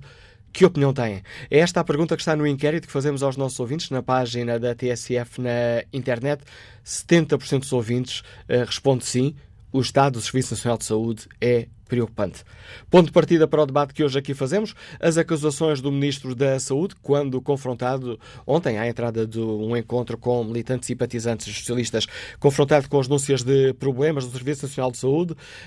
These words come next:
respondeu que há um empolamento sistemático de situações, eh, pontuais para ocultar os resultados positivos do Serviço Nacional de Saúde. O Ministro, eh, Adalberto Campos Fernandes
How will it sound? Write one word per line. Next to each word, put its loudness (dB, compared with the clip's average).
respondeu 2
que 0
há 2
um 0
empolamento 0
sistemático -6
de -16
situações, -4
eh, 2
pontuais -2
para 6
ocultar 0
os -6
resultados -2
positivos -4
do -6
Serviço -4
Nacional -2
de -4
Saúde. -4
O 2
Ministro, 4
eh, 2
Adalberto 0
Campos -6
Fernandes -6